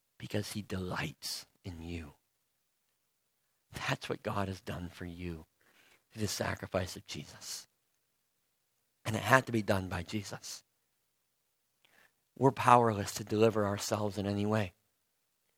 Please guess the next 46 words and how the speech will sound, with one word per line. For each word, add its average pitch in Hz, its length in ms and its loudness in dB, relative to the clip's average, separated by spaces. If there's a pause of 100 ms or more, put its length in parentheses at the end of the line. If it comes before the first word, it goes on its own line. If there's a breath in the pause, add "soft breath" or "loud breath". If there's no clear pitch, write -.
(180)
But 131 140 0
God 123 320 10
himself 117 540 0
has 98 320 -2
that - 260 -6
power. 87 440 -8 (360)
That's 139 160 4
what, 160 140 0 (300)
that's 131 180 6
what 127 100 -4
question 123 300 8
and 117 60 2
answer 110 180 -2
fifteen 143 440 0
tell 107 200 6
us. - 320 -2 (640)
Makes 151 180 6
it 156 80 2
clear 170 280 10
the 139 120 8
kind 151 420 6
of 127 140 8
deliverer 127 800 12 (260 loud breath)
that 113 180 4
you 135 240 8
and 139 80 10
I 127 180 12
need 120 240 4
to 117 60 -2
be 107 140 2
looking 107 320 0
for. 92 320 -6 (680)
Because 151 140 6
the 147 140 6
only 247 380 10
way 226 180 12
we 196 140 8
can 190 160 2
be 175 100 4
delivered 135 800 12 (560 loud breath)
from 156 220 8
the 123 100 12
hell 151 360 12
that 139 200 10
we 131 120 2
deserve 110 600 2